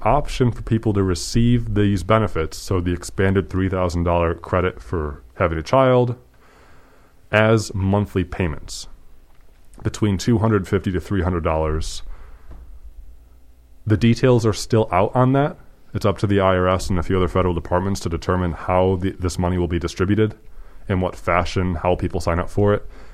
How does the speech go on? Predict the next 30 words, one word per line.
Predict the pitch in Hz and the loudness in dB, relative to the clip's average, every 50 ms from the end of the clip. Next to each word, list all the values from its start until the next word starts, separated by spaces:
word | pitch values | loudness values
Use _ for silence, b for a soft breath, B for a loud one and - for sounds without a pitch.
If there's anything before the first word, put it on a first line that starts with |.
| B B | B B
But | - 110 | 0 2
this | 110 107 - | 2 2 2
is | 123 113 | 2 2
a | 117 98 | 2 2
big | 92 113 113 107 101 | 2 2 4 4 4
deal | 104 123 131 131 120 | 4 6 6 6 4
that | 107 - | 4 2
the | - 98 | 0 2
U | 98 98 101 104 104 | 2 4 4 4 4
S | 98 98 - - | 4 2 0 -2
might | 95 92 98 101 104 104 107 | -2 0 2 2 2 2 2
move | 98 95 104 117 117 110 - | 2 2 4 4 4 2 2
towards | - - - 82 80 80 78 80 78 - - - b b b b b b b b | -2 -2 0 2 2 2 2 0 -2 -4 -8 -10 b b b b b b b b
monthly | 92 90 95 104 110 104 - 107 107 95 | 0 2 4 4 4 2 2 0 0 0
payments | - - - 101 104 98 92 90 - - - - - - | 0 0 0 2 2 2 2 2 0 -2 -4 -8 -8 -6
for | - 92 | -6 -6
families | 87 - - 92 92 90 87 87 80 - | -6 0 0 2 2 2 2 0 0 -2
with | 78 - - | -4 -6 -4
kids. | - 76 67 - - - - - - b b b b b b b b b b b b | -4 -4 -6 -6 -8 -10 -10 -10 -12 b b b b b b b b b b b b
This | 113 104 - | 0 0 2
model | 110 104 104 113 117 117 117 - - | 2 4 4 4 4 4 2 2 2
already | 98 98 104 104 101 104 98 | 2 4 4 4 2 2 0
exists | 87 80 85 78 82 101 104 95 - - - - - | 0 -2 -4 0 2 2 2 2 0 -4 -4 -4 -2
in | 110 95 87 | -2 -2 -2
several | 85 - - 95 92 98 95 - | -2 0 0 0 2 2 0 2
other | 90 90 87 90 | 2 0 0 0
wealthy, | 85 82 85 85 85 - 92 90 85 82 82 - | 0 0 0 0 0 0 -2 -2 -2 -4 -4 -6
especially | - 92 - - - 98 87 - 92 87 | -6 -8 -6 0 0 0 0 2 0 0
European | 90 87 80 - - 80 78 | 0 0 0 -2 -4 -4 -4
countries, | - 80 78 76 - - - - - - | -4 -6 -6 -6 -8 -12 -14 -12 -14 -14